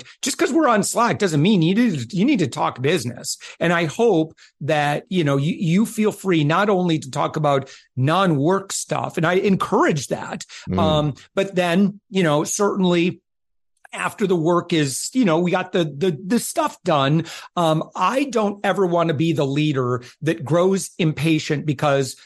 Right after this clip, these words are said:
Speaker 1: we've got a one hour meeting. And, you know, as long as we can kinda get most of the stuff done, I am totally cool if it gets derailed because, um, you know, one of our new moms is telling some fun stories about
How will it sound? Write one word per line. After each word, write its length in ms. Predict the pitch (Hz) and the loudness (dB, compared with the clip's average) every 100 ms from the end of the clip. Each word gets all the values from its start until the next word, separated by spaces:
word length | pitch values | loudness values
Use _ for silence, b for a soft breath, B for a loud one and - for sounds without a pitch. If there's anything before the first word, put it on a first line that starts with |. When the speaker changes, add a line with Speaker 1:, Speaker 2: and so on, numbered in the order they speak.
| - | -4
Speaker 1:
we've 160 | 156 147 | -2 0
got 160 | 151 | 0
a 80 | 143 | 0
one 320 | 135 151 170 | 0 0 2
hour 260 | 180 175 165 | 2 2 2
meeting. 640 | 151 143 143 139 139 143 B B - | 2 2 0 0 -2 -4 B B -4
And, 440 | 165 147 143 139 - | 0 2 2 0 0
you 100 | 269 | 0
know, 100 | 302 | 0
as 140 | 262 | 0
long 260 | 208 294 403 | -2 -2 -2
as 80 | 294 | 0
we 120 | 226 | 0
can 180 | 160 170 | 0 -4
kinda 320 | - 180 190 | -2 0 0
get 340 | 139 147 208 | 2 0 0
most 520 | 120 120 120 170 - 214 | -2 -2 0 -2 -2 -4
of 100 | 180 | -4
the 80 | |
stuff 400 | 214 - 202 - | -4 -2 -4 -4
done, 420 | - 160 196 226 226 B B _ | -2 0 2 0 -2 B B _
I 160 | - 381 | -4 0
am 200 | 320 - | 0 -2
totally 600 | - 190 240 226 196 - | -2 0 0 0 0 -2
cool 480 | - 247 208 151 - | 0 2 2 2 0
if 120 | 165 175 | -2 -2
it 120 | 135 | -2
gets 200 | 180 - | -4 -4
derailed 840 | 139 170 180 147 214 175 139 143 B B - | -2 2 2 2 2 2 0 -2 B B -4
because, 680 | 175 165 175 156 151 143 - B - | -4 0 2 4 2 0 -8 B -6
um, 420 | 156 147 143 143 | 0 2 2 0
you 80 | 202 | 0
know, 320 | 165 147 330 - | 0 0 -2 -8
one 220 | 180 180 | -2 0
of 100 | 175 | 2
our 100 | 165 | 2
new 240 | 156 156 170 | 2 2 2
moms 460 | 147 160 196 170 | 2 2 0 0
is 140 | 143 127 | -4 -4
telling 320 | 156 160 160 | 0 0 0
some 320 | - 151 135 | 0 -2 -2
fun 340 | - 156 160 151 | -2 0 0 0
stories 540 | - 151 180 196 135 | 0 0 2 2 0
about 400 | 127 147 147 | 0 0 0